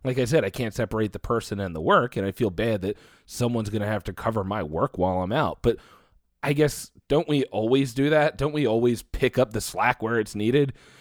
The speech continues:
Even if our coworkers aren't out and they're just dragging their feet or holding up a project or not really holding, you know, you know, not really carrying their weight. We take it upon ourselves to make it up that slack sometimes on given projects. Maybe not all the time,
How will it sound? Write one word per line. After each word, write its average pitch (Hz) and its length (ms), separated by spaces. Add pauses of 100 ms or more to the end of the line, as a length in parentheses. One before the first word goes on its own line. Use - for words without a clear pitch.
(160)
Even 165 220
if 156 80
our 139 80
coworkers 117 500
aren't 104 240 (100)
out 131 280
and 101 180
they're 98 100
just 98 280
dragging 107 420
their 92 140
feet 170 340
or 104 300 (680)
holding - 320
up 104 140
a 123 60
project 131 580
or 107 460 (200)
not 82 160
really 117 200
holding, 113 500 (220)
you 92 100
know, 123 180
you 113 120
know, 113 100
not 117 200
really 143 180
carrying 143 380
their 127 140
weight. 107 400 (380)
We 127 100
take 170 180
it 160 60
upon 151 220
ourselves 120 600
to 110 100
make 104 200
it 113 60
up 110 180
that 87 200
slack 87 340
sometimes 87 580
on 104 280
given 92 280
projects. 92 460
Maybe 190 160
not 311 160
all 156 160
the 98 100
time, 92 360